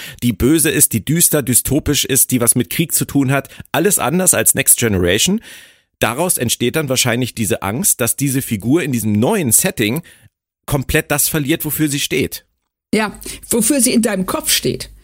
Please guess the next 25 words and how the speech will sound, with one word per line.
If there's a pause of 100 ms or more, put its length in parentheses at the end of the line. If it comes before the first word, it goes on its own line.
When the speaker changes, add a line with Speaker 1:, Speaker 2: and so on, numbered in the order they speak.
(160)
Speaker 1:
Genau.
Speaker 2:
Weil,
ähm, (320)
Speaker 1:
<laughs>
Speaker 2:
in
dem
Moment,
äh,
wenn
du (520)
also
wenn
du
etwas
so, (720)
ja, (920)
liebst
und
verinnerlichst, (420)
wie, (120)
ähm, (140)
wie
man
Star
Trek